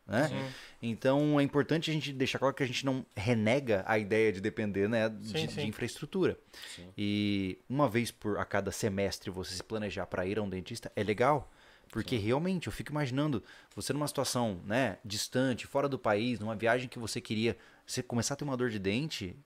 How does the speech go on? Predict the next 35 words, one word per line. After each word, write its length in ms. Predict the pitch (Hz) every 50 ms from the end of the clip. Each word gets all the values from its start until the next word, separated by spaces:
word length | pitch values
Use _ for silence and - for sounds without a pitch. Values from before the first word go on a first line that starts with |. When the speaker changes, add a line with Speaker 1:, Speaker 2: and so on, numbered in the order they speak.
| _ -
Speaker 1:
cara, 360 | - - 87 95 131 165 180
isso 220 | 143 - - - 104
é, 400 | 98 98 98 98 98 101 104 110 - - -
Speaker 3:
Muito. 380 | 76 78 73 69 73 _ - - -
Speaker 1:
é 40 | 113
mu-, 280 | 110 113 113 123 135 123
Speaker 2:
Porque 180 | 131 175 160 160
tu 40 | -
Speaker 1:
estraga 560 | 165 160 - 175 185 220 262 254 202 156 113
Speaker 2:
não, 80 | 78 90
Speaker 1:
a 60 | 107
viagem. 340 | 95 87 107 98 87 85 165
Speaker 2:
não 60 | 156
tira 360 | - - 175 170 190 180 156
dez 440 | 147 143 139 139 156 165 180 180 170
minutos 500 | 160 160 151 151 160 175 185 180 - -
ali 160 | 151 147 156
pra, 320 | 156 156 147 139 131 135 131 - _ _ _
pra 100 | - 160
dar 120 | 139 143 139
uma 60 | 139
cuidada 380 | - - 147 139 143 143 143
por 180 | 139 - - 139
dia 140 | 135 135 143
que 100 | 143 -
seja, 300 | - - 143 143 147 101
Speaker 1:
É. 120 | 101 - -
Speaker 2:
né? 60 | -
Speaker 3:
Ó, 140 | 90 92 92 87 - - - -
pra 80 | - 95 95
vocês 200 | - - 113 -
terem 180 | - 110 104
uma 120 | 101 92 87
ideia, 380 | 85 87 92 107 110 98 - -
é, 1300 | - 85 82 80 80 80 80 80 80 80 80 78 78 78 78 78 78 78 76 76 76 76 76 71 67